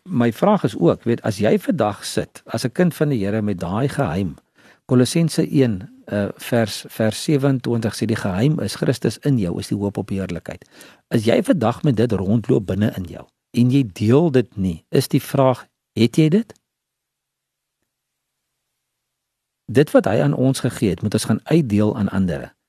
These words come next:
Ehm, C B M C se fokusvers rondom ambassadeurskap, twee Korintiërs vyf vers, vers twintig en verder, vers, ekskuus, vers sewentien tot twintig praat van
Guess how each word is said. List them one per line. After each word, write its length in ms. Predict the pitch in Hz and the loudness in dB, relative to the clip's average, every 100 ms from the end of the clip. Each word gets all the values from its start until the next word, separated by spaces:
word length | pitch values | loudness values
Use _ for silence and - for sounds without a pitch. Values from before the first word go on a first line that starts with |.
| _ _ _ _ _ | _ _ _ _ _
Ehm, 280 | - 120 117 120 _ _ _ _ _ _ _ _ _ _ _ _ _ | -4 0 0 -4 _ _ _ _ _ _ _ _ _ _ _ _ _
C 220 | - 143 135 | 2 4 4
B 40 | |
M 120 | 139 | 4
C 280 | 127 - 147 | 0 0 0
se 200 | - 127 | 2 -2
fokusvers 680 | - 151 - 131 - 123 113 | 2 2 2 0 2 0 2
rondom 340 | 104 110 127 | 0 0 0
ambassadeurskap, 920 | - 104 104 101 92 113 - - 101 - | 0 0 0 -2 2 0 0 -2 -4 0
twee 160 | 123 | 0
Korintiërs 480 | 117 117 113 117 107 | 0 0 0 0 -4
vyf 420 | - 117 110 - - | -2 -2 -2 -10 -20
vers, 460 | - 98 98 - - | -6 -2 -2 -4 -6
vers 300 | 101 101 - _ | -6 -8 -14 _
twintig 440 | - 123 110 113 - | -6 -4 -2 -4 -4
en 100 | 98 | -6
verder, 540 | - 113 110 104 98 - 117 | -4 -2 -2 -4 -8 -12 -16
vers, 360 | - 101 101 - | -6 -6 -6 -12
ekskuus, 340 | - - 123 - | -14 -2 -2 -2
vers 220 | 104 - | -6 -2
sewentien 460 | 143 131 113 113 | 0 0 0 -4
tot 200 | 101 104 | -4 -6
twintig 400 | - 127 107 104 | -2 -2 0 -4
praat 280 | - 113 107 | -2 -2 -2
van 200 | - 104 | -4 -6